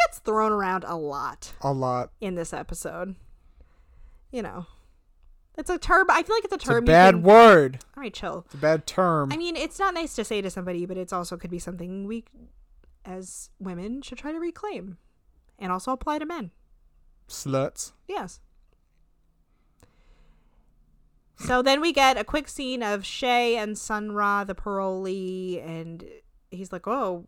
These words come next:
Speaker 1: where are you from?" And she's like, "Oh, I live in Atlanta now." And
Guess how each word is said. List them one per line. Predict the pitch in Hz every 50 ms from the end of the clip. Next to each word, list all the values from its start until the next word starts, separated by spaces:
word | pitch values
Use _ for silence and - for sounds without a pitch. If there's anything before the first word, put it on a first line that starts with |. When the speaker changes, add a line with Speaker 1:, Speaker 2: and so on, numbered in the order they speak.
| _ -
Speaker 1:
where | - 175 170 175
are | 190
you | 208 226 240
from?" | 233 - - 220 247 277 254 185 175 170 175
And | 175 175 180 185 -
she's | - - 196 196
like, | - 180 180 175 185 208 -
"Oh, | 302
I | 320 320
live | 330 330 320
in | 330 320
Atlanta | 302 277 254 240 240 240 233 240 233
now." | 226 220 214 208 208 208 208 208 202 208 208
And | 202 190 190 190